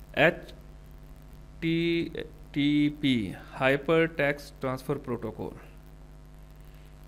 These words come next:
ये web page को transfer करने के लिए यूज़ होता है। जैसे अगर कोई आप website access करें तो उसके शुरू में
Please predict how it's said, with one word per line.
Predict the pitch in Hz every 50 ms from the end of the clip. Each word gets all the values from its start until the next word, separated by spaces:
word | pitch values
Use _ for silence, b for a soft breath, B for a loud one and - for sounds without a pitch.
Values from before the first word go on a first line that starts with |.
| - - - - -
ये | 117 127 131 131 139 143 143
web | 139 - - 131 156 185 185 - -
page | 156 147 143 139 143
को | - - 147 156 170 180
transfer | 170 - 143 127 123 123 - 139 -
करने | - 123 113 117 117 117 117
के | 123 117
लिए | 120 117 117
यूज़ | 117 120 113 117 117
होता | 107 98 - 113
है। | 113 110
जैसे | 110 117 113 - 131
अगर | 127 127 123
कोई | 123 123 123
आप | 123 123 120
website | 120 123 123 123 - 143 135 131 127
access | - - - 139 139 -
करें | - - 131 123 131 165 180 - B B B B B B B - - -
तो | 135
उसके | 127 123 - - 139 131
शुरू | - 135 131 131 135
में | 147 160 208